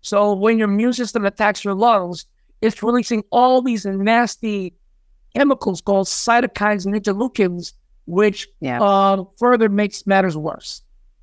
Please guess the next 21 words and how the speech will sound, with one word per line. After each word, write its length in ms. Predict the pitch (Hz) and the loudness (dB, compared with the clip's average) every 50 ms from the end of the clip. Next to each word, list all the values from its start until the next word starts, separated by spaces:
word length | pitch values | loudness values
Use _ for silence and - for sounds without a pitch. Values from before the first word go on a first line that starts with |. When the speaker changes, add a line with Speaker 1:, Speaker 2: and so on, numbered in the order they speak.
| _ _ - | _ _ -2
Speaker 1:
Okay? 360 | 180 165 185 185 180 185 185 | -2 0 2 2 2 2 0
Speaker 2:
Mm-hmm. 140 | 139 123 123 - _ _ | -2 -6 -10 -12 _ _
Speaker 1:
So 640 | - - - 220 202 190 190 185 180 180 175 160 - _ _ _ _ _ _ _ _ _ _ _ _ _ _ _ _ _ _ _ _ _ _ - | -12 -6 0 2 4 4 4 4 4 2 0 -2 -6 _ _ _ _ _ _ _ _ _ _ _ _ _ _ _ _ _ _ _ _ _ _ -2
the 200 | 190 214 214 208 | 2 2 2 0
thinking 500 | - - 254 262 254 233 277 262 247 196 | 0 0 0 2 2 2 2 0 2 2
behind 460 | 220 220 165 185 214 220 226 214 185 | 2 2 2 2 2 2 4 2 2
this 220 | 180 160 - - | 2 0 -2 -2
is 400 | 185 170 165 160 160 156 156 - _ _ _ _ _ _ _ _ _ - | -2 0 0 0 -2 -4 -8 -14 _ _ _ _ _ _ _ _ _ -4
by 420 | 180 196 202 208 208 202 202 202 - _ _ _ _ | 0 2 4 4 4 2 2 0 -4 _ _ _ _
inhaling 760 | - 233 208 196 185 196 226 240 240 233 226 226 226 226 226 254 - _ _ _ | 0 2 2 2 2 2 2 2 2 2 2 2 2 0 0 -2 -4 _ _ _
certain 440 | - - - 226 214 226 214 196 208 | -20 -6 -2 0 0 0 0 -2 -4
cannabinoids, 920 | - - 226 214 214 214 202 196 185 170 165 160 156 160 156 151 - - _ _ _ _ _ _ _ _ _ _ _ | -2 0 0 0 2 2 0 0 0 0 0 0 -2 -4 -6 -10 -16 -20 _ _ _ _ _ _ _ _ _ _ _
you, 340 | - 175 185 226 247 262 247 - _ _ _ _ _ _ _ - - - | -6 -2 0 0 0 0 -2 -4 _ _ _ _ _ _ _ -20 -16 -4
they 280 | 190 220 233 254 262 - - | 0 2 2 2 2 0 0
actually 400 | 240 247 240 208 - - 247 233 | 0 0 0 -2 -4 -4 -4 -2
go 220 | 196 226 233 226 - | 0 0 0 2 2
onto 360 | - 226 240 247 226 - 254 | 2 2 2 2 0 -2 -2
those 220 | 208 233 226 180 | 0 0 0 0
immune 320 | 208 208 208 220 233 233 233 | -2 -2 -2 -4 -4 -6 -4
cells 400 | - - 233 220 214 202 190 165 | -2 0 2 2 2 0 -2 -4
themselves 760 | 202 196 196 - - 233 226 208 170 147 139 131 - - | -4 -4 -4 -4 -2 0 0 0 0 -2 -6 -12 -18 -20